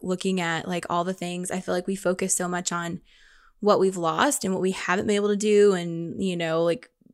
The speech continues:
I mean, I was supposed to be in Florida last weekend. That obviously didn't happen. And, you know, just trips and things like that, that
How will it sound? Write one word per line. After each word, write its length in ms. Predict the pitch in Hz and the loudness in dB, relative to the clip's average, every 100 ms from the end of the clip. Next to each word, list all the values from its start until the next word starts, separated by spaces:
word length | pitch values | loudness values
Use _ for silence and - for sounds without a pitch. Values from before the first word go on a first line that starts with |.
| - | -10
I 140 | 165 | -8
mean, 140 | 175 175 | -6 -4
I 100 | 170 | -2
was 120 | 185 | -2
supposed 220 | 180 190 | 0 0
to 60 | 185 | 0
be 40 | |
in 80 | 185 | -2
Florida 340 | - 185 185 | 2 4 6
last 260 | 175 180 - | 6 4 4
weekend. 380 | 208 170 160 160 | 2 2 2 2
That 120 | 180 | 0
obviously 360 | 156 165 180 180 | 2 2 0 -2
didn't 160 | 180 | -2
happen. 340 | 175 180 180 190 - - - - | -4 -4 -4 -6 -12 -18 -14 0
And, 460 | 214 208 208 202 196 - | 4 6 6 6 2 2
you 180 | 214 208 | 4 6
know, 200 | 196 185 | 8 6
just 280 | 208 - - - | 2 -2 -6 -6
trips 340 | - 269 - | 2 2 2
and 100 | 214 220 | 0 2
things 180 | 214 | 2
like 160 | 202 190 | 0 0
that, 360 | 202 196 175 185 | 2 2 2 0
that 400 | 180 170 139 | 0 2 0